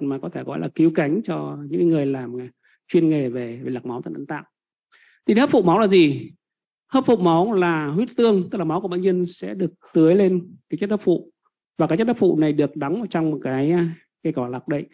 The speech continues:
Các thầy cô, các bạn chị đứng trong cái quả lọc như thế này này, và máu sẽ được đưa vào đó, và các chất sẽ được hấp phụ trên bề mặt của chất resin, và hấp phụ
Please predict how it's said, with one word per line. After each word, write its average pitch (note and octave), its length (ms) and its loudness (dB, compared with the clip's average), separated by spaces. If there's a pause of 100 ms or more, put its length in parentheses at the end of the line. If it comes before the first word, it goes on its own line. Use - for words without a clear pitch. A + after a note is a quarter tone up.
(480)
Các F3 80 -2
thầy D#3+ 120 0
cô, E3 80 2
các D3+ 60 -4
bạn D#3 160 -6
chị E3+ 100 -4
đứng D#3+ 240 -2
trong D#3+ 100 2
cái D#3 60 2
quả C#3+ 120 -2
lọc A#2+ 100 -6
như C#3 80 0
thế C#3 60 -2
này C3+ 100 -6
này, A2+ 120 -12 (1040)
và D#3 80 -2
máu E3 280 2
sẽ G3 140 -6
được F#3+ 80 -6
đưa E3+ 160 -2
vào C#3 80 -6
đó, A#2+ 200 -14 (1200)
và E3+ 220 0
các A3 160 -2
chất C4+ 160 2
sẽ F#3+ 300 -2
được G#3 160 -2
hấp D4 160 2
phụ A#3 320 2
trên G3 240 0
bề E3 160 -2
mặt D3+ 200 -4 (360)
của C#3 240 -2
chất A3+ 160 -2
resin, F3 440 0 (2000)
và E3 200 -2
hấp A3+ 140 -2
phụ G3 320 0